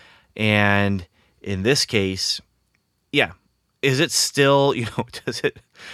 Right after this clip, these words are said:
does it rise up to that point where it's, you know, r-,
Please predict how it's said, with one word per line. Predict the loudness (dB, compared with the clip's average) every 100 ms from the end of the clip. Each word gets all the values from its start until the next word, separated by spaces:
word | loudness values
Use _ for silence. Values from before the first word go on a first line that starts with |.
| -4
does | -2 0
it |
rise | 2 4 4 4
up | 4 2
to | 2
that | 0 2
point | 0 0 2
where | 4 4
it's, | 6 4 2 0 -6 -8 -8
you | -2
know, | 2 2 0 -8 -20 _ _ _
r-, | -14